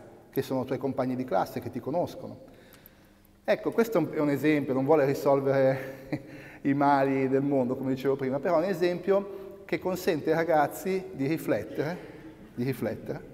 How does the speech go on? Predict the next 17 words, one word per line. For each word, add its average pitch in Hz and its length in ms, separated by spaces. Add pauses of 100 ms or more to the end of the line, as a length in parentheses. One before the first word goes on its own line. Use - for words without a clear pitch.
(480)
di 156 140
ricevere 165 520
feedback, 147 720 (480)
fondamentale. 135 1300 (300)
Noi 175 180
in 151 80
Google 170 280
diciamo 147 360
sempre 170 360
che 143 100
il 131 60
feedback 151 400
è 147 60
un 131 120
regalo. 117 640 (1400)
In 156 140
Italia 196 600